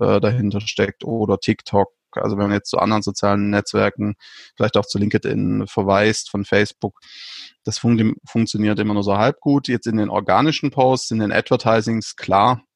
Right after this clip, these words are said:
manche Advertisings, je nach Advertising-Form auf Facebook und Instagram kann man ohne Link zu extern gar nicht schalten. Ja, also, ja,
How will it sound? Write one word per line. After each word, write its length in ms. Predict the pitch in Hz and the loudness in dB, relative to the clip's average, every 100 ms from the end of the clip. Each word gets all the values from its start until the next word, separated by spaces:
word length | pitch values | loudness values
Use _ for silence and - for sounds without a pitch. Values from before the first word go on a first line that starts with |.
| _ _ - | _ _ -8
manche 340 | 107 107 107 - | -4 -2 0 0
Advertisings, 640 | - 110 104 104 107 101 | 0 0 2 2 0 -2
je 80 | 104 | -4
nach 140 | 98 | -2
Advertising-Form 800 | 120 - - 101 104 98 - 104 | -4 -4 -2 -2 -2 -4 -2 0
auf 80 | 107 | -2
Facebook 480 | - - - - 107 | -2 -2 -2 -6 -8
und 280 | 107 104 - | -6 -6 -6
Instagram 540 | - 143 110 104 101 | -8 -8 -6 -4 -4
kann 180 | 101 - | -2 0
man 140 | 107 101 | 0 -2
ohne 320 | - 110 104 101 - - - - | -4 -2 -2 -4 -10 -20 -12 2
Link 320 | 117 139 - - | 4 4 2 -2
zu 120 | 127 | 0
extern 460 | - 120 - 113 104 | 2 0 0 0 2
gar 140 | 98 | 0
nicht 180 | 101 - | 0 0
schalten. 380 | 104 117 - 110 _ _ _ _ | 2 2 -2 -10 _ _ _ _
Ja, 320 | 95 101 113 113 _ - | -2 0 -2 -8 _ -8
also, 300 | 101 101 107 | -4 -2 -2
ja, 1080 | - - - - - - - - - - | -6 -10 -12 -12 -12 -12 -12 -12 -8 -6